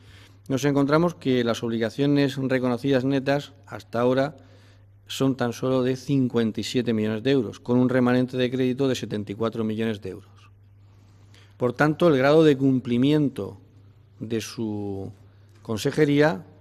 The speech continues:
pues, deja bastante que desear, no se cumple. No se cumple con lo pre-, con lo presupuestado, lo cual el grado de credibilidad de, de,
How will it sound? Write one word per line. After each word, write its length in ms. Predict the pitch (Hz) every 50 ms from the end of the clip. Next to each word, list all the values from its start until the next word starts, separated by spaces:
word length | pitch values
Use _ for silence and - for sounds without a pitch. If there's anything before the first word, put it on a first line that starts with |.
| - - - - - -
pues, 160 | - 117 107 104
deja 240 | 117 107 - 127
bastante 380 | 120 113 101 - 113 110 104 110
que 80 | 107 107
desear, 420 | 98 - 110 120 127 120 113 - - -
no 80 | 117 113
se 180 | - - 101
cumple. 480 | - - 113 110 101 90 98 95 98 101 - - - - - - - - - - - -
No 60 | -
se 120 | - - 120
cumple 300 | 117 127 131 123 139 143
con 120 | 139 135 127
lo 100 | 117 107
pre-, 140 | 113 113 - -
con 140 | - - 123
lo 80 | 117 113
presupuestado, 520 | 117 107 110 107 104 104 151 156 143 127 - 127
lo 140 | 120 113 110
cual 280 | 104 113 123 131 139 - - - - - - - - - - - - -
el 260 | 113 110 107 107 104
grado 260 | 107 123 131 131 135
de 100 | 135 131
credibilidad 920 | 131 135 131 127 123 123 120 120 117 117 120 123 135 139 135 - 98 - - - - - - - - -
de, 920 | - 120 117 123 123 123 120 120 117 117 113 113 113 113 110 110 110 117 113
de, 1080 | 117 113 110 113 120 117 117 113 113 113 113 113 110 110 110 110 107 107 110 110 113